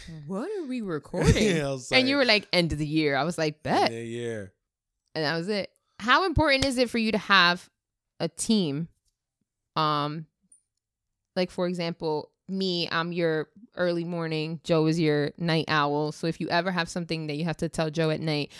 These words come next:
Speaker 2: how important is it to have a team that you can rely on for the daytime, nighttime?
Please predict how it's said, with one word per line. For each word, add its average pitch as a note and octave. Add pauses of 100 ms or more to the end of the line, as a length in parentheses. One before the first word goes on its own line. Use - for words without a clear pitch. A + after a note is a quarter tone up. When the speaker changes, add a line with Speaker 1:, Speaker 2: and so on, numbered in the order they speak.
(120)
Speaker 2:
how A3+
important B3
is G3+
it F#3+
to G3
have E3+
a E3
team E3
that D3+
you D#3+
can D#3 (260)
rely E3+
on D3+ (200)
for E3+
the D#3+
daytime, D#3 (300)
nighttime? D#3